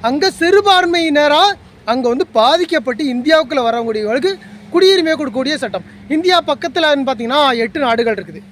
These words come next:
எட்டு நாடுகள்ல, ஆ, குறிப்பா மூன்று நாடுகளுக்கு மட்டும் இந்த சி ஏ ஏ சட்டத்துல வந்து இடம் கொடுத்திருக்காங்க. மூன்று நாடுகள் எதுன்னு பாத்தீங்கன்னா, ஆப்கானிஸ்தான், பாகிஸ்தான், வங்காளதேசம்.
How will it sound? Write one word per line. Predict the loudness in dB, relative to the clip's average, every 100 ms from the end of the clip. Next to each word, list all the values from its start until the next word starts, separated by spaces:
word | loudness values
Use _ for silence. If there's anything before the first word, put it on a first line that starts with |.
| -14
எட்டு | -10 -8 -4
நாடுகள்ல, | -2 -2 -2 -4 -4 -2 -2 -4 -10 -20 -20 -20 -12 -2
ஆ, | 2 2 -2 -8 0
குறிப்பா | 0 2 2 2
மூன்று | 2 2 4 2
நாடுகளுக்கு | 2 2 2 0 0 -4
மட்டும் | -4 -2
இந்த | 2 4 4 2
சி | 0
ஏ | 0 2
ஏ | 0
சட்டத்துல | -2 -6 -4 -2
வந்து | -2 -4 -6 -6 -14 -2
இடம் | 2 4 2
கொடுத்திருக்காங்க. | 0 0 0 -2 -12 -12 2
மூன்று | 4 4
நாடுகள் | 4 4 4 2
எதுன்னு | 2 2 0
பாத்தீங்கன்னா, | 0 0 0 2 4 4
ஆப்கானிஸ்தான், | 2 4 2 2 2 2 2 0
பாகிஸ்தான், | 0 2 -2 0 0 0 -6 -6
வங்காளதேசம். | -2 2 2 2 -2 -6